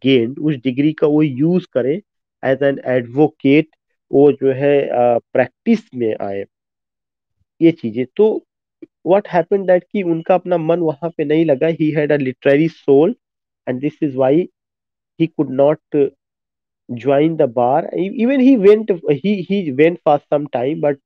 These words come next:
uh, he didn't spend their time। And in his life, Ada came and Ella, Ada sparked the literary, uh, fla-, uh, जो फ्लेम था, उन्होंने उसको जलाया और,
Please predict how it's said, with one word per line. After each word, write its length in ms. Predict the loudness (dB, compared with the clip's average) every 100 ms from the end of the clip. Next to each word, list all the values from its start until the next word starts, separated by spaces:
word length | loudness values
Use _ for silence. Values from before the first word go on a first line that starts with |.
| -6
uh, 220 | -2 -2
he 180 | 0 0
didn't 420 | 0 0 0 -2
spend 300 | -4 -4 -2
their 140 | 0 -2 -2
time। 360 | -6 -4 -6 -10 _ _ _ _
And 180 | -2 -2
in 220 | 2 2
his 180 | 2 0
life, 340 | 2 4 4 2 0
Ada 340 | 2 2 0 2
came 220 | 2 2 -2
and 140 | -2 2
Ella, 320 | 2 2 0
Ada 420 | 0 0 0 0
sparked 640 | -2 _ 2 2 2 -2 0
the 80 | 2
literary, 640 | 2 2 2 4 2 0 _ _ _
uh, 220 | 2 2 2
fla-, 400 | _ 0 2 4
uh, 340 | 6 6 4
जो 160 | 2 -2
फ्लेम 420 | 2 4 4 2
था, 280 | -2 -2 -2
उन्होंने 420 | -2 -2 -2 -2
उसको 300 | -4 -4 -4
जलाया 480 | 0 0 0 -2 -2
और, 280 | 0 -2